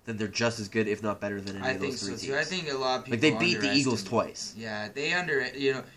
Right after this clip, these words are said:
Speaker 2: and they, it's the Cowboys 'cause they do it to themselves. They
Speaker 1: That's
Speaker 2: shoot
Speaker 1: true. That's a
Speaker 2: themselves
Speaker 1: good
Speaker 2: in the
Speaker 1: point.
Speaker 2: foot and bog themselves down so many games, but
Speaker 1: The red zone
Speaker 2: these,
Speaker 1: especially.
Speaker 2: it, oh,
Speaker 1: You're,
Speaker 2: yeah.
Speaker 1: that's a perfect
Speaker 2: That
Speaker 1: way
Speaker 2: is,
Speaker 1: to put it.
Speaker 2: yeah.
Speaker 1: So, I guess, like, to encapsulate it, are the,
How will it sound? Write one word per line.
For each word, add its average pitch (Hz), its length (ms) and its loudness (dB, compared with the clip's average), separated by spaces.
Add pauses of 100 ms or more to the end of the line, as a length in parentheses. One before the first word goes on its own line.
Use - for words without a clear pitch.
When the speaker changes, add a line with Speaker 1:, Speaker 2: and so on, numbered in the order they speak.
(140)
Speaker 2:
and 147 100 -8
they, 175 40 0
it's 185 240 0
the 208 160 4
Cowboys 190 380 4
'cause 131 160 -6
they 117 80 -8
do 117 200 -8
it 107 80 -8
to 117 120 -12
themselves. 104 520 -6
They 131 80 -2
Speaker 1:
That's 135 120 2
Speaker 2:
shoot - 120 0
Speaker 1:
true. 139 120 6
That's 147 140 8
a 139 40 0
Speaker 2:
themselves 127 180 0
Speaker 1:
good 135 120 10
Speaker 2:
in 131 60 -2
the 131 40 -2
Speaker 1:
point. 123 220 4
Speaker 2:
foot 127 100 -2
and 120 140 -6
bog 123 260 0
themselves 117 440 -6
down 117 240 -6
so 143 180 -4
many 131 220 -6
games, 117 300 -6
but 113 300 -8 (160)
Speaker 1:
The 95 80 -6
red 123 240 6
zone 120 220 4
Speaker 2:
these, 120 200 2
Speaker 1:
especially. - 600 0
Speaker 2:
it, - 20 0
oh, - 120 4
Speaker 1:
You're, 113 100 4
Speaker 2:
yeah. 107 300 -2
Speaker 1:
that's - 180 6
a - 60 2
perfect - 340 0 (100)
Speaker 2:
That 113 60 4
Speaker 1:
way 110 80 6
Speaker 2:
is, 101 60 4
Speaker 1:
to 95 40 0
put 92 200 -4
it. - 140 -10
Speaker 2:
yeah. 104 320 -6 (420)
Speaker 1:
So, 143 420 8 (460)
I 120 80 0
guess, 131 220 4 (280)
like, 110 280 -2 (160)
to 110 140 -6
encapsulate 107 560 0
it, 95 180 -2 (480)
are 123 200 4
the, 113 220 0